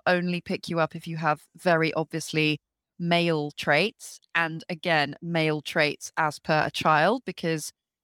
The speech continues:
society is structured in a way where we sort of expect people to grow out of these things at eighteen. They come with us for life. So yeah, I, I want people to be aware that most people are self-diagnosed,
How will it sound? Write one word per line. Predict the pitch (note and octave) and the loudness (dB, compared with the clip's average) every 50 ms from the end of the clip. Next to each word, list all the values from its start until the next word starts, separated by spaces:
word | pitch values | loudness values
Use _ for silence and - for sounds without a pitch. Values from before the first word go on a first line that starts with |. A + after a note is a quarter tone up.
| _ _ | _ _
society | - - F#3 - - - F3+ E3+ E3+ E3+ - - E3+ | -14 -12 -10 -6 0 2 4 4 2 2 -2 -6 -8
is | D#3+ - | -6 -6
structured | - - F#3 D#3 - - - F3 D#3 | -2 0 0 0 0 -2 -8 -8 -6
in | D#3+ D#3 | -6 -6
a | D#3 | -2
way | D3 D#3+ D#3 D#3 D3+ | 0 2 4 4 4
where | D3 D#3 D3+ D3+ | 4 2 2 2
we | D3 D#3+ | 2 -2
sort | D#3 - E3+ D#3+ | -4 -4 -4 -4
of | D#3 - | -4 -6
expect | - - - - - - - | -8 -10 -4 -4 -4 -4 -4
people | - E3 - E3+ | -10 -14 -14 -12
to | - - | -14 -14
grow | - - D#3+ D3 | -4 -2 2 2
out | D3 C#3+ D3+ D3+ | 4 4 2 2
of | C#3+ - | 0 -4
these | - D3 D3 - | -6 -6 -6 -4
things | - D3+ C#3+ D3 | -4 -4 -4 -2
at | D3+ - | -4 -4
eighteen. | - D3 C#3+ - - - F3 F#3 G#3+ C4 F4+ F#4+ - _ _ _ _ _ _ | -2 -4 -4 -4 -4 -2 0 0 0 0 -2 -6 -12 _ _ _ _ _ _
They | - F#3+ G3 F#3+ | 2 2 2 2
come | - - G#3 F#3 F3 F3 | 2 2 0 0 0 0
with | F3 E3+ E3 | -2 0 0
us | E3+ D#3+ - | 0 -2 -2
for | - - | -6 -4
life. | E3+ D#3+ C#3+ D3 A3 F#4 - - - _ _ _ _ - - - - B3 - _ _ _ | -2 0 2 2 2 0 -2 -6 -16 _ _ _ _ -20 -20 -18 -18 -18 -18 _ _ _
So | - - - A#3 | -6 0 2 2
yeah, | G#3+ G3+ F#3+ F3+ E3 E3 D3+ - | 4 4 4 6 6 4 4 4
I, | - G3 F#3+ - | 2 2 2 4
I | - G3+ | 2 0
want | G3+ G#3+ A3+ A3 G3 | 2 0 -2 -2 -2
people | - G#3 G#3 G3 G#3+ | -4 -6 -4 -4 -4
to | - - - | -6 -4 -4
be | G3 F3+ | -2 -2
aware | F3+ E3+ E3+ F#3 F#3 F3+ F3+ F3+ F3 | -2 0 0 2 2 4 4 2 2
that | F3+ F3+ D#3 - | 2 -2 -4 -4
most | - F#3 F#3+ G3+ G3+ G3 - | -8 -4 0 2 2 2 0
people | - G#3 F#3+ - F3+ | -4 -8 -8 -6 -8
are | F3 | -8
self-diagnosed, | E3+ - F#3 F3+ E3+ - - F3+ E3+ E3 E3 F3+ F#3 F#3 F#3+ F#3+ F#3+ G3 F#3+ - - - - | -4 0 0 0 0 0 2 2 2 2 2 0 0 0 0 0 0 -2 -4 -6 -10 -14 -18